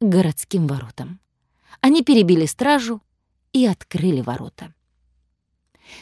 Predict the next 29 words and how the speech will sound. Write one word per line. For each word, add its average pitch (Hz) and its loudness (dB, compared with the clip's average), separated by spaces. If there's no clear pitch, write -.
Греки, 196 4
ждавшие 165 -2
этого 160 -2
момента, 175 -2
ворвались 190 4
в - -14
Трою, 262 0
и 233 4
началась 220 2
невероятная 202 0
резня. 131 -8
Они 196 6
перебили 180 6
всех - 0
троянцев, 175 -2
а 185 4
женщин 175 0
утащили 160 -2
в - -18
плен. 131 -10
Вели 262 2
они 196 2
себя 190 0
так 233 -4
ужасно, 170 -10
что - 0
даже 175 2
боги 196 2
разгневались, 151 -2